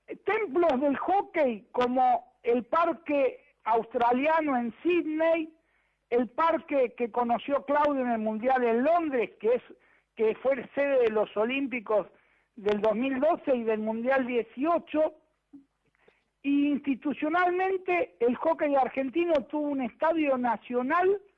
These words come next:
que ya no existe como tal, una gran tribuna, un recuerdo de un Mundial Junior y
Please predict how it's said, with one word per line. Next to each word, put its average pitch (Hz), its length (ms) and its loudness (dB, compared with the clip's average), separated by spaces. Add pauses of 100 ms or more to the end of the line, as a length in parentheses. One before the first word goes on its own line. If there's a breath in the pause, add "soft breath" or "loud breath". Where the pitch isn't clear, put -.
(360)
que 262 160 -4
ya 320 180 0
no 320 140 0
existe 202 640 -6
como 208 380 -2
tal, 185 380 0 (320 soft breath)
una 285 300 2
gran 320 300 2
tribuna, 339 760 2 (280 soft breath)
un 320 200 0
recuerdo 302 640 0
de 269 60 -2
un 262 100 -2
Mundial 269 560 0
Junior 370 720 0 (720)
y 339 360 2